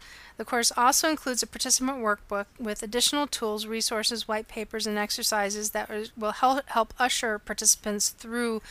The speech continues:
your personal development. Uh, within the three days, we do have customized team building events that you have never experienced before. These are very unique, and, you know, we do recognize that there's a lot of leadership programs that are out there right now.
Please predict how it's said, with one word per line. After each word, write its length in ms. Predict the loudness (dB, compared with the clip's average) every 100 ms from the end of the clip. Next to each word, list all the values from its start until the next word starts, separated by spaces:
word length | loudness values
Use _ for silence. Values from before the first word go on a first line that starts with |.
| -18 -16 -2
your 140 | -2
personal 420 | 2 0 0 -2
development. 600 | -4 -4 -6 -6 -10 -12 -16 -16 -16 -18 0
Uh, 280 | 4 4 4
within 280 | 0 2 4
the 80 | 2
three 300 | 2 0 0
days, 440 | 2 2 4 2
we 220 | 0 -6
do 180 | -4 -2
have 200 | 0 0
customized 560 | 0 0 2 0 2 2
team 200 | 2 2
building 320 | 2 0 -2
events 400 | -2 -4 -2 -2
that 320 | -2 -4 -4 -10 -20 -20 -12 0
you 180 | 2
have 220 | 4 2 4
never 300 | 2 2 2
experienced 640 | 2 0 0 -2 0 -2
before. 440 | -6 -10 -10 -12 -12 -18 -18 -18 -10
These 240 | -2 0 0
are 80 |
very 320 | 0 2 2 2
unique, 460 | 2 2 -2 -4
and, 480 | 2 4 4 2 -4 -10 -18 -20 -6
you 100 | 0
know, 100 | 0
we 120 | 0
do 200 | -2 0
recognize 500 | 2 2 2 2 2
that 120 | 0
there's 200 | -2 -4
a 40 | -4
lot 320 | 4 6 8
of 120 | 6
leadership 420 | 0 0 2 0
programs 500 | 0 -2 0 0 2
that 120 | 0 -2
are 80 |
out 240 | -2 -4 -2
there 140 | -2
right 200 | -2 -2
now. 360 | -2 2 2